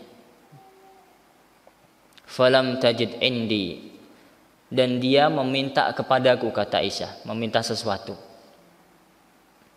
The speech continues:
Ini menunjukkan sejak zaman dahulu, bahkan di zamannya Rasulullah itu ada orang yang miskin, fakir.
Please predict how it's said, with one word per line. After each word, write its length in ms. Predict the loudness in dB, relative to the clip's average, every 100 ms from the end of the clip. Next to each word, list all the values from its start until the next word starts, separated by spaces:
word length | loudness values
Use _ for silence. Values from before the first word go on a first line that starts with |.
| _ _ _ _ _ _ _ _ _ _ _ _ _ _ _ -6
Ini 240 | -2 0
menunjukkan 680 | 0 -2 -4 -6 0 2 2 -4 -12 -16 -20 -20 -20 _ _ _ _ _
sejak 640 | -4 -2 2 0 0 -10 -10
zaman 480 | 2 2 4 0 4
dahulu, 720 | 4 4 2 2 0 -4 -6
bahkan 320 | -6 -2 -2
di 160 | -2 0
zamannya 400 | 0 0 0 0
Rasulullah 560 | 0 0 -2 0 0
itu 240 | 0 -2 0
ada 320 | 2 4 4
orang 320 | 4 2 0
yang 400 | 0 0 -2 -8 -14 -14
miskin, 480 | -8 -6 -4 -4 -4 -10 -18 -20
fakir. 400 | -6 -6 0 0